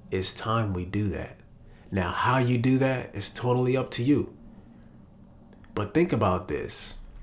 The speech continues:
Just because you're giving your gift away doesn't mean you're not having fun. Giving your gift away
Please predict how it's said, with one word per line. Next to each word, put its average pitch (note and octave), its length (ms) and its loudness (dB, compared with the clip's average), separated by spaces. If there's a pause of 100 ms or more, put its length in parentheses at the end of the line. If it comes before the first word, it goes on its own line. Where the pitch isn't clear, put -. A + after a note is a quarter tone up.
(1200)
Just C#3 240 0
because C3+ 320 4
you're G#2+ 100 4
giving G#2 340 2
your F#2+ 120 4
gift F#2+ 300 0
away G2 240 4
doesn't G2 320 0
mean G2 140 2
you're F#2+ 100 2
not F#2 180 -4
having F#2+ 320 -2
fun. C#3 460 0 (920)
Giving D#3+ 400 8
your C3 160 6
gift G2+ 440 0
away D2+ 460 -4